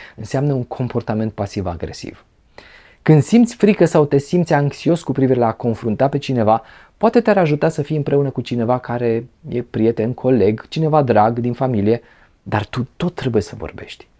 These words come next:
Este vital să faci orice poți pentru a te adresa direct conflictului cu persoana respectivă. Doi.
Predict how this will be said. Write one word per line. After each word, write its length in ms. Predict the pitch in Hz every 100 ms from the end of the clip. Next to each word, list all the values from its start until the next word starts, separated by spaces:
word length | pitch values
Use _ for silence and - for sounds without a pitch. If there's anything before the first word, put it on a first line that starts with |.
| _ _ _ _
Este 220 | 123 127
vital 540 | 139 120 127 - 139 143
să 120 | 131
faci 180 | 123 -
orice 420 | 123 123 120 -
poți 320 | 127 - 113 -
pentru 280 | 113 117
a 80 | 117
te 140 | - 107
adresa 380 | 107 107 127
direct 380 | 120 107 143 143
conflictului 600 | - 170 175 165 170 170
cu 140 | 165 156
persoana 440 | - - 143 131
respectivă. 600 | 127 - - - - - _ _ _ _ _ _ _
Doi. 460 | - 117 120 73